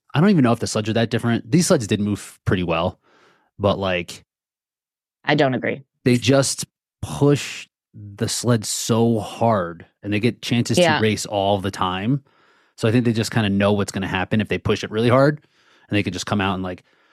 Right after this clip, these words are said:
Speaker 1: they end up kinda taking a break on burpee broad jumps. It seems that's how these Europeans race. They
Speaker 2: Interesting.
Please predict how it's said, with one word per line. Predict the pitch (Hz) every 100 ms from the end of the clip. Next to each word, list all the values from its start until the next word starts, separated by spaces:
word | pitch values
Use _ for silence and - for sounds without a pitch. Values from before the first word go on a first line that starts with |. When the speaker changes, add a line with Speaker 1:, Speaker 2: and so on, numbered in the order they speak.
| _ _ -
Speaker 1:
they | 120
end | 131
up | 107
kinda | 123
taking | 107 110 101
a | 95
break | 98 101
on | 92
burpee | 90 95
broad | 87 87 92
jumps. | 120 120
It | -
seems | - 170 185 117
that's | 107 -
how | 110
these | 107 92
Europeans | 101 95 - 95 90
race. | 90 90 120
They | -
Speaker 2:
Interesting. | 170 165 151 - 156 117 160